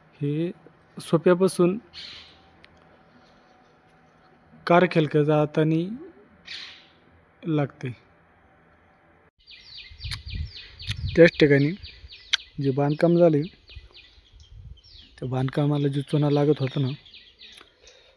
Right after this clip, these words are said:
तर ही चुना इथं तयार करायची जागा आहे. या ठिकाणी चुना, चुनावला,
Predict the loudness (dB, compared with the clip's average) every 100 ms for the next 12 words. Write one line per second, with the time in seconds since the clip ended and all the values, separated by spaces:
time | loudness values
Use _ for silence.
0 | _ -8 -4 -4 -2 0 2 2 0 0
1 | 0 0 -2 0 -2 -2 -2 -2 -2 -2
2 | -6 -12 _ _ _ _ _ _ -20 -20
3 | _ -20 -20 -20 -20 -20 -10 -8 -4 -4
4 | -4 -6 -8 -12 -8 -4 -4 -8 -16 -20
5 | -20 -20 -20 _ -20 -20 -20 -20 _ _
6 | -18 -18 _ -2 2 4 2